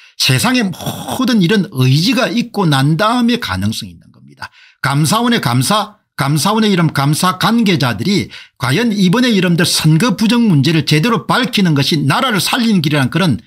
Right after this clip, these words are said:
의지가 없으면은 말짱황인 겁니다. 의지라는 것은 그 사람들 마음속을 들어가 보기 전에는 내가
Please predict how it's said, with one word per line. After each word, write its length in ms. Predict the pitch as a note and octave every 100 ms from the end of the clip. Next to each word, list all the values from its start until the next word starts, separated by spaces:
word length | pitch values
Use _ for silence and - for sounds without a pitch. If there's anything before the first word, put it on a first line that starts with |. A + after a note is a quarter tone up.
| _
의지가 420 | C3+ C3+ C#3 A#3 F#3
없으면은 640 | F#2 - G#3 G3 C3 D3+ - -
말짱황인 840 | A2+ G#2 A#3+ A#3+ - G#3 A3+ G3
겁니다. 340 | A#2+ C3+ - _ _ _ _ _ _ _ _ _ _ _ _ _ _ _ _ _ _ _ _ C3+
의지라는 500 | D3 C#3 C#4+ A#3 D3+
것은 440 | C#3+ G#3+ G#3+ C3
그 120 | D3
사람들 400 | D3+ A3 A3 F3
마음속을 560 | C3 B2+ F#3+ A3+ A#3+ F#3
들어가 280 | C3 A#2+ D3
보기 220 | D3+ A2+
전에는 320 | F3 F#3 A#2
내가 240 | A2+ C#3+